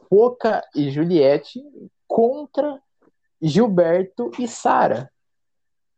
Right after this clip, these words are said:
É, s-, é, Poca não aguentava mais, queria ir no banheiro, Juliette tentando dar apoio, falando assim, "Não, não vai, não vai, não vai." E foi indo, foi continuando, foi continuando.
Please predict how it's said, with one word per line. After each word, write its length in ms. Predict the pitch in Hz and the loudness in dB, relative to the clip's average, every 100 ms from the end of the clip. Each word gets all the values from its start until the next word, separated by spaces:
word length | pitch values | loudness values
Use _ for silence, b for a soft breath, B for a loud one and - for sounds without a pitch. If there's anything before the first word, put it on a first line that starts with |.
| _ _ _ _ _ - | _ _ _ _ _ 0
É, 840 | 135 135 131 127 123 117 113 - _ _ | 2 4 4 4 4 2 -2 -8 _ _
s-, 580 | _ - - - 139 - - | _ -20 -18 -14 -10 -10 -4
é, 760 | 131 127 120 117 113 117 110 107 _ _ _ _ | 0 2 2 0 -2 -4 -6 -10 _ _ _ _
Poca 360 | 151 170 175 175 | 0 0 0 0
não 120 | 156 | 0
aguentava 640 | 151 147 151 156 170 175 | 2 0 0 0 2 0
mais, 440 | 131 127 156 143 | 0 0 0 -2
queria 420 | - 131 127 151 190 | -4 -2 2 4 4
ir 40 | |
no 120 | 170 | 4
banheiro, 720 | 147 127 120 131 151 160 156 160 b _ | 2 0 0 2 4 4 2 -2 b _
Juliette 460 | 139 143 151 165 - | 0 4 4 2 -2
tentando 480 | 156 143 156 190 | -2 0 0 2
dar 140 | 190 160 | 2 0
apoio, 360 | 151 156 156 151 | 0 2 2 0
falando 240 | - 147 151 | -2 0 0
assim, 180 | 151 170 | 0 0
"Não, 280 | 202 226 | 2 2
não 160 | 208 208 | 0 0
vai, 320 | 190 214 208 | 0 0 0
não 160 | 190 185 | -2 -2
vai, 260 | 208 208 190 | 0 0 -2
não 200 | 180 185 | -6 -4
vai." 280 | 202 208 202 _ _ _ _ _ - | -2 -2 -6 _ _ _ _ _ -14
E 80 | 220 | -4
foi 280 | 285 311 | 0 2
indo, 160 | 160 117 | 2 0
foi 180 | - 143 | 0 0
continuando, 500 | 151 143 147 139 160 | 0 -4 0 0 2
foi 100 | 156 | 0
continuando. 460 | - 135 135 180 | -4 -6 -2 -2